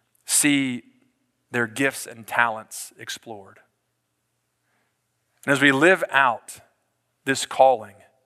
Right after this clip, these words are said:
as husbands and wives, as people in general, as people of faith, to live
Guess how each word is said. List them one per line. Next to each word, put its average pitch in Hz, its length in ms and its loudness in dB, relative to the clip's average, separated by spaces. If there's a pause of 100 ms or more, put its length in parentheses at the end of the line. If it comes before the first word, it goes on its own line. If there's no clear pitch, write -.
(1160)
as 139 280 2
husbands 170 420 4
and 151 120 -4
wives, 156 420 8
as 147 280 0
people 180 460 0
in 139 200 -2
general, 156 340 4
as 139 180 0
people 170 340 -8
of 131 100 0
faith, 170 400 0
to 147 100 -4
live 139 240 0